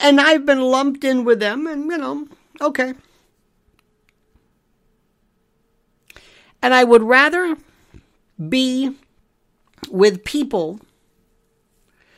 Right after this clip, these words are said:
who have a fecund, fertile, sometimes overactive imagination that maybe, maybe, uh, maybe, uh, sees, uh, evil, uh, perhaps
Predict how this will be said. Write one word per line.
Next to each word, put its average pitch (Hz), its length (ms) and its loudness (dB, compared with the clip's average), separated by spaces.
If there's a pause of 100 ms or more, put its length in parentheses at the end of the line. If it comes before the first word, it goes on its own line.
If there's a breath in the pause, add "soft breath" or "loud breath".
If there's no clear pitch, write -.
(180)
who 233 160 -4
have 226 200 -2
a 196 120 0
fecund, 262 760 -6 (560)
fertile, 233 680 -2 (680)
sometimes 226 460 -4
overactive 214 580 -4
imagination 190 760 -10 (840 loud breath)
that 254 160 4
maybe, 254 480 2 (180 soft breath)
maybe, 226 680 2
uh, 185 380 -4 (340)
maybe, 214 400 -6
uh, 165 480 -6
sees, 190 580 4 (220 soft breath)
uh, 143 360 2
evil, 147 560 4 (140 soft breath)
uh, 147 180 2
perhaps 143 460 0